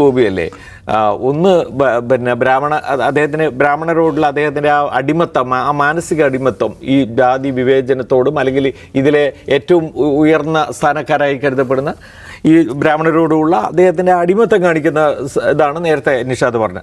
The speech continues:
അതേസമയം ഇദ്ദേഹം ഈ ഒരുപാട് പിന്നെ കാരുണ്യ പ്രവർത്തനങ്ങളൊക്കെ നടത്തുന്നു, സ്ത്രീകൾക്ക് വേണ്ടി പല ഇതുമൊക്കെ സഹായമൊക്കെ ചെയ്യുന്നു. ഒരു തവണ ഈ പിന്നെ വണ്ടിയിലിരുന്നിട്ട് കാല് നീട്ടി കൊടുത്തില്ലേ, തൊട്ട്, തൊട്ട് തലയിൽ വെച്ചിട്ട് പോകാൻ,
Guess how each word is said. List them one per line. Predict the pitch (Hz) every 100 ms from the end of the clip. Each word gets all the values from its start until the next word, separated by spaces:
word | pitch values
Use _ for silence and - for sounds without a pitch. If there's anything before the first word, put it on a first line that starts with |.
| -
അതേസമയം | 147 160 190 - 101 90 101 - - -
ഇദ്ദേഹം | 175 208 190 202 185
ഈ | 190 180
ഒരുപാട് | 175 190 180 180 151 -
പിന്നെ | 139 131 127 120 135
കാരുണ്യ | 139 156 160
പ്രവർത്തനങ്ങളൊക്കെ | 139 127 127 131 127 143 120
നടത്തുന്നു, | 104 90 113 101
സ്ത്രീകൾക്ക് | 101 - 170 180 175 - 139
വേണ്ടി | 120
പല | 123 120 120 101 107
ഇതുമൊക്കെ | 117 107 117
സഹായമൊക്കെ | - 104 107 107 101
ചെയ്യുന്നു. | 92 90 - - -
ഒരു | 131 151
തവണ | 151 151 156 - - -
ഈ | 120 131
പിന്നെ | 104 127 113 113 117
വണ്ടിയിലിരുന്നിട്ട് | 120 131 156 156 139 139 139 135
കാല് | 127 147
നീട്ടി | 143 123
കൊടുത്തില്ലേ, | 147 110 101 90 - - - - - - - -
തൊട്ട്, | 147 127 131 131 127 139 135
തൊട്ട് | 156 160
തലയിൽ | 156 156 160
വെച്ചിട്ട് | 165 156 151
പോകാൻ, | 147 160